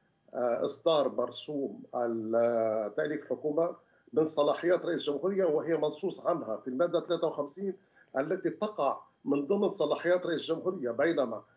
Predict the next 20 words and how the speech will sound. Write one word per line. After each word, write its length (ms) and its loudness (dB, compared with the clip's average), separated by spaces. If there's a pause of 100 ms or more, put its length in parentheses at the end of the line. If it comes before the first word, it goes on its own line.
صلاحيات 720 0
رئيس 300 -4
مجلس 340 -4
الوزراء 520 -2
المكلف 500 0
تبدأ 320 0
بالمادة 480 0
أربعة 200 0
وستين 560 -4 (280)
التي 300 2
تنص 380 -2
على 260 2
أنه 360 2
يجري 220 2
الاستشارات 600 0 (340)
ويوقع 880 2
على 160 2
مرسوم 400 -4
تأليف 320 -6
الحكومة 480 -2